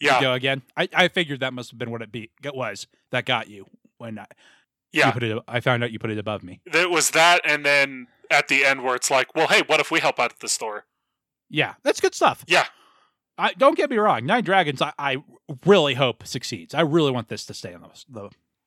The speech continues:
Speaker 1: magazine.
Speaker 2: Mm-hmm.
Speaker 1: I hope it is doing well in Japan. Four's where I put My Hero.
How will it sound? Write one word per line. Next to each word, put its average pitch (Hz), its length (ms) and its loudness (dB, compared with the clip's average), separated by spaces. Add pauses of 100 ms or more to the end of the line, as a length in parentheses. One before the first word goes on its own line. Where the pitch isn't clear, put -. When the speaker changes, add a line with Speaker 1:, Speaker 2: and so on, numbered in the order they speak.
(140)
Speaker 1:
magazine. 101 440 -8 (120)
Speaker 2:
Mm-hmm. 135 240 -6 (600)
Speaker 1:
I 120 100 -4
hope 135 180 0
it 139 140 -8
is 110 140 -12
doing 139 260 -2
well 131 180 -2
in 131 80 -4
Japan. 107 400 -10 (160)
Four's 311 240 0
where 170 120 4
I 143 80 4
put 160 160 -4
My 135 120 -4
Hero. 131 280 -4